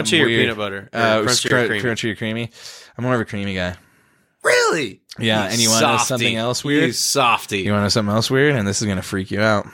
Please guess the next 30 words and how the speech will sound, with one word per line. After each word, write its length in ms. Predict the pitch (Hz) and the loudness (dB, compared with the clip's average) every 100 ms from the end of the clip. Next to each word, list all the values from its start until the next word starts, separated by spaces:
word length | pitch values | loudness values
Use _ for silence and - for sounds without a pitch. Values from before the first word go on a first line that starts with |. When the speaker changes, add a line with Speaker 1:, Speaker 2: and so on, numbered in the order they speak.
| - _ - | -20 _ -6
Speaker 2:
You 140 | 104 | -4
like 100 | 95 | -4
to 60 | - | -4
put 120 | - | -4
Cheetos 360 | 110 110 120 | -2 0 0
in 80 | 135 | -2
it? 100 | 143 - _ _ _ | -4 -10 _ _ _
Speaker 1:
I 80 | 104 | -2
like 140 | 104 | -2
to 60 | 98 | -2
put 100 | 101 | -2
a 60 | 90 | 0
slice 320 | - 98 95 | 0 0 -2
of 80 | 95 | -4
American 260 | 95 92 | -4 -4
cheese 320 | - 110 107 90 | -2 0 0 0
on 160 | 90 | -6
it. 80 | - - _ - - 240 254 240 240 | -10 -16 _ -20 -20 -16 -16 -16 -6
Speaker 2:
What? 760 | 240 233 247 - - - - - _ | 0 0 -2 -12 -12 -10 -10 -12 _
<laughs> 100 | - | -10
Dude, 460 | 180 147 127 107 - | -2 -2 -2 -8 -10
that 220 | 120 127 | -6 -6
is 180 | 117 107 | -6 -10
disgusting. 920 | 104 101 - - 113 113 107 101 85 - | -14 -16 -20 -12 -8 -6 -8 -14 -16 -14
What 200 | 98 107 | -8 -8
Speaker 1:
It's, 120 | 135 | -6
Speaker 2:
the 160 | 131 | -6
Speaker 1:
you 140 | 120 120 | -4 -4
think 300 | - 120 131 | -4 -6 -4
so? 260 | - 160 | -2 0